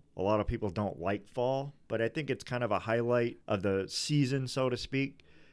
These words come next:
New England has a, a charm with, uh, pumpkins, autumn, changing of the leaves. And what it usually does is it, it,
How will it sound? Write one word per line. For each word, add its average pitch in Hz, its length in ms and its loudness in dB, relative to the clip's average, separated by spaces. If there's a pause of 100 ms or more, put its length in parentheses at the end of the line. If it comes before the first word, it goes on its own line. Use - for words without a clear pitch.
(280)
New 135 180 2
England 131 280 4
has 117 240 2
a, 104 520 2
a 101 80 -4
charm 113 500 -2
with, 101 540 0 (260)
uh, - 200 -18 (100)
pumpkins, 101 760 -4 (600)
autumn, 104 520 2 (600)
changing 110 400 0
of 104 60 0
the 101 80 0
leaves. 101 760 0 (720)
And 104 600 2
what 127 180 -2
it 131 60 2
usually 165 340 2
does 131 420 4
is 101 140 -4
it, 104 260 -2
it, 117 260 -6